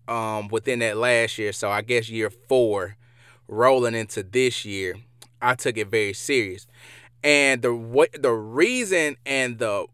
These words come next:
the reason I know I took it serious is because I put so much time,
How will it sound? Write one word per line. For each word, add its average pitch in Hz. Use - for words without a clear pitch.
the 120
reason 180
I 131
know 131
I 113
took 110
it 104
serious 107
is 107
because 113
I 113
put 113
so 113
much 104
time, 143